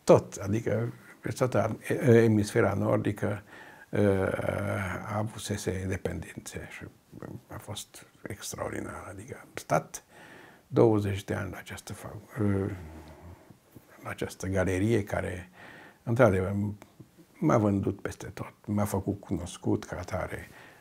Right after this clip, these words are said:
Am avut voie să expun în Spania, în, în, în British Museum, în, uh, Statele Unite, peste, în câteva muzee, în Milwaukee, ca de exemplu.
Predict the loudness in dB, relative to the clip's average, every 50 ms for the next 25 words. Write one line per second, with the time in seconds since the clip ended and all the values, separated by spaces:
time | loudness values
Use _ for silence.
0 | _ _ -8 -6 -4 -4 -2 -2 -2 -2 -2 -4 -4 -4 -4 -4 -6 -8 -8 -8
1 | -8 -8 -10 -12 -14 -16 -12 -10 -10 -10 -10 -10 -14 -18 -14 _ -4 -4 -4 -4
2 | -4 -6 -6 -8 -8 -10 -10 -10 -10 -10 -10 -10 -10 -10 -10 -10 -10 -10 -8 -4
3 | -4 -4 -4 -2 0 6 6 6 6 6 2 0 0 0 2 2 2 2 0 -2
4 | -6 -4 -4 -6 -6 -6 -6 -8 -8 -8 -8 -8 -8 -8 -10 -12 -14 -16 -18 _
5 | -20 -20 -20 -20 -18 -18 -18 -20 -20 -20 -20 -20 -20 -20 -10 -4 -4 -2 0 0
6 | 0 2 2 2 2 2 0 -2 -4 -6 -8 -10 -12 -10 -8 -8 -8 -6 -2 0
7 | 2 4 4 4 4 4 2 2 2 2 2 2 2 2 2 0 -2 0 0 0
8 | 0 0 -2 -4 -6 -10 -14 -20 -20 _ _ _ _ _ _ _ _ _ _ _
9 | -14 -6 -4 -2 0 2 2 2 2 2 0 -2 -4 -6 -8 -12 -8 -8 -8 -6
10 | -6 -8 -8 -6 -6 -6 -6 -6 -6 -6 -6 -4 -6 -8